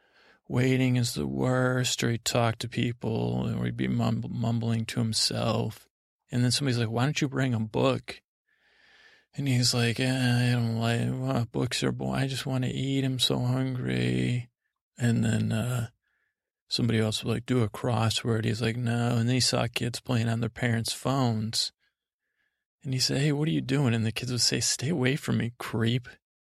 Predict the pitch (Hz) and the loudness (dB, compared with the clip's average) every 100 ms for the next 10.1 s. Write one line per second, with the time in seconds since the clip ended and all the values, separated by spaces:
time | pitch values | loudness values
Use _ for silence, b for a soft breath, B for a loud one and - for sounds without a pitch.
0 | _ _ - 123 120 131 123 117 143 147 | _ _ -6 -2 2 2 0 0 0 0
1 | 120 147 131 127 127 120 - - 58 - | 0 0 0 -2 -2 -4 -4 -2 0 0
2 | - 120 127 135 - - 131 127 - - | -2 -6 -4 -4 -4 -4 -4 -4 -6 -8
3 | - 135 135 123 - 143 160 165 139 123 | -2 0 2 0 0 0 0 -2 -2 -2
4 | 123 - _ - - - 131 127 123 127 | -4 -6 _ -14 -6 0 2 2 0 0
5 | 123 - - - 123 117 117 117 - 123 | 0 -2 -4 -4 -4 -4 -4 -4 -4 -6
6 | 120 117 120 - b b b b b b | -4 -2 -2 -2 b b b b b b
7 | b b b b - 127 131 139 135 127 | b b b b -2 -2 0 0 2 2
8 | 120 127 117 123 123 123 120 120 - 127 | 2 0 -2 0 0 2 0 2 2 0
9 | 117 123 180 131 139 135 131 127 120 117 | 0 2 2 0 -2 0 0 0 0 0
10 | 123 | -4